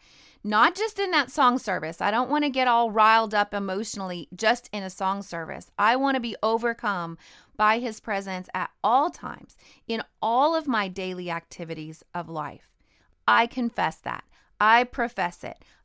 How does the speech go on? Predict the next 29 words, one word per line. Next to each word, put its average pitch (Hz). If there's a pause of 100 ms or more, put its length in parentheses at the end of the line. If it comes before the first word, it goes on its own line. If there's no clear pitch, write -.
(460)
I 247
celebrate 220
it. - (300)
Okay, 202
okay, 196
okay. 170 (240)
So 240
I 226
even 294
lift 269
up 214 (180)
this 277
confession 208 (140)
as 196
an 208
act 175
of 170
worship, - (180)
okay? 208 (500)
So 233
what 285
about 220
Scripture? - (240)
That's 240
why 262
we're 247
here, 180
right? 165
So 185